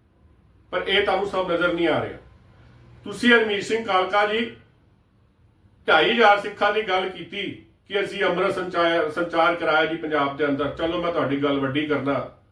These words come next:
ਮੈਨੂੰ ਤੁਸੀਂ ਪਿਛਲੇ ਦਸ, ਵੀਹ ਜਾਂ ਤੀਹ ਦਿਨ ਦਾ ਦਿੱਲੀ ਸਿੱਖ ਗੁਰਦੁਆਰਾ ਪ੍ਰਬੰਧਕ ਕਮੇਟੀ ਦੇ ਧਰਮ ਪ੍ਰਚਾਰ ਕਮੇਟੀ ਦਾ ਡਾਟਾ ਦੇ ਦਿਓ। ਕਿਸੇ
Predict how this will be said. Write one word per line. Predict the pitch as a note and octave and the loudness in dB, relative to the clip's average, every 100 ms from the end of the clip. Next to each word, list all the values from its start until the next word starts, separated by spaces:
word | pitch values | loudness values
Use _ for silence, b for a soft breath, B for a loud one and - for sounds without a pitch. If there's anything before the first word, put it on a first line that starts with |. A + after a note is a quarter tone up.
| _ _ _ _ _ _ _ _ _ _ _ _ - | _ _ _ _ _ _ _ _ _ _ _ _ -2
ਮੈਨੂੰ | F3 A3 B3 | 2 4 2
ਤੁਸੀਂ | - A#3 A#3 A#3 A#3 | 0 -2 2 4 4
ਪਿਛਲੇ | - A3 A3 A3+ A#3 | -2 -8 0 6 6
ਦਸ, | - E3+ G3 G#3+ - - C3+ | 6 4 4 2 -4 -16 -10
ਵੀਹ | F3 A3 A3 | -6 0 4
ਜਾਂ | G#3+ | 2
ਤੀਹ | G#3+ G#3+ A3+ A3 | 2 -2 -2 0
ਦਿਨ | G3+ F#3+ | -2 0
ਦਾ | B2+ - - _ _ _ _ _ _ _ _ _ _ _ _ C3 | -2 -4 -14 _ _ _ _ _ _ _ _ _ _ _ _ -4
ਦਿੱਲੀ | F#3+ A3 B3+ | 0 4 2
ਸਿੱਖ | B3+ A#3+ A#3+ | 2 0 -2
ਗੁਰਦੁਆਰਾ | A#3 A#3 G#3+ G#3+ A3 | -2 2 6 6 4
ਪ੍ਰਬੰਧਕ | A3 - G#3+ A3+ A3+ | 2 0 0 2 2
ਕਮੇਟੀ | G#3+ G#3 G3+ A3 | 0 -2 -2 2
ਦੇ | A3+ | 2
ਧਰਮ | A3 F#3+ G3+ | 2 0 0
ਪ੍ਰਚਾਰ | G#3+ G#3+ G#3 G#3+ | -2 2 4 4
ਕਮੇਟੀ | G#3 - - F#3+ G3 G3 | 0 -14 -12 -6 -6 0
ਦਾ | A3+ - | 0 2
ਡਾਟਾ | F3 G3 B3 | 4 4 4
ਦੇ | B3 G#3 | 4 4
ਦਿਓ। | G#3+ G#3 - - - _ _ _ - | 4 2 0 -10 -20 _ _ _ -6
ਕਿਸੇ | A#3+ B3+ C#4 - | -2 2 0 0